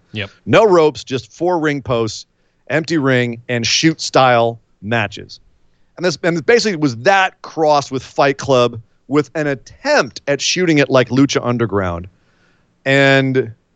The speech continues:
Speaker 2: and then beyond that, it was, it was basically just Kevin Dunn production,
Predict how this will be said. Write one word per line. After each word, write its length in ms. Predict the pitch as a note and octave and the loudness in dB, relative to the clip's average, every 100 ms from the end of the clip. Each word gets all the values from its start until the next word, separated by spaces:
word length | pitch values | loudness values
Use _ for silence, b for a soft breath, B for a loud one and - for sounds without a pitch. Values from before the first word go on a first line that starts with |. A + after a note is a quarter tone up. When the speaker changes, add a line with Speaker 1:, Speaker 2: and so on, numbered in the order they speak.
| _ _ _ _ | _ _ _ _
Speaker 2:
and 160 | D3+ D#3 | -2 2
then 120 | E3+ | 2
beyond 340 | D#3+ E3+ D#3+ D#3 | 2 2 2 2
that, 180 | D3+ C3+ | 0 0
it 80 | |
was, 260 | B2+ B2 A2+ | -2 -6 -6
it 160 | C#3 B2 | -8 -6
was 160 | A#2+ | -6
basically 340 | F#2+ B2 A#2 A#2 | -2 -2 -2 -4
just 260 | A2 G#2+ | -2 -2
Kevin 280 | - A#2 A2+ | 0 0 0
Dunn 200 | A2 G#2 | 0 -2
production, 500 | G2+ G2 F2+ F2 D#2+ | 0 -2 -2 -6 -14